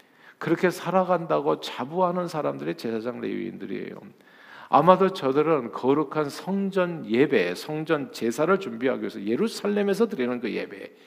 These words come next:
예루살렘이라고 하는 그 장소에서, 그것도 예루살렘 안에 있는 성전이라고 하는 가장 거룩한 그 장소에서 드리는 예배를 위해서 현재 내 삶에서 피를 흘리며 죽어가는 사람들을 외면하는 겁니다.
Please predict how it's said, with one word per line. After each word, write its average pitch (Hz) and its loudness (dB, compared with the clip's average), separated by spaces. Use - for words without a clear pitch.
예루살렘이라고 196 8
하는 202 4
그 202 2
장소에서, 180 0
그것도 147 2
예루살렘 139 0
안에 123 0
있는 143 0
성전이라고 214 2
하는 113 -2
가장 269 8
거룩한 226 6
그 196 6
장소에서 165 -2
드리는 151 2
예배를 135 2
위해서 101 -4
현재 226 8
내 151 12
삶에서 240 6
피를 302 4
흘리며 269 10
죽어가는 151 6
사람들을 131 2
외면하는 101 -2
겁니다. 110 -4